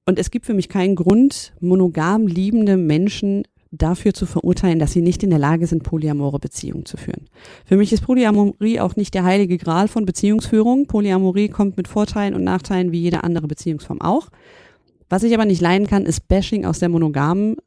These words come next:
äh, von der monogamen Seite her, weil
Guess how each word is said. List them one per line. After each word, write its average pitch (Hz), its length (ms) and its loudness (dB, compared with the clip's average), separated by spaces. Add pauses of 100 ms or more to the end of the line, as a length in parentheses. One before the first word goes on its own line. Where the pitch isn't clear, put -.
(120)
äh, 170 260 0 (180)
von 185 180 -2
der 175 80 2
monogamen 165 440 0
Seite 185 360 0
her, 175 260 2 (760)
weil 165 600 0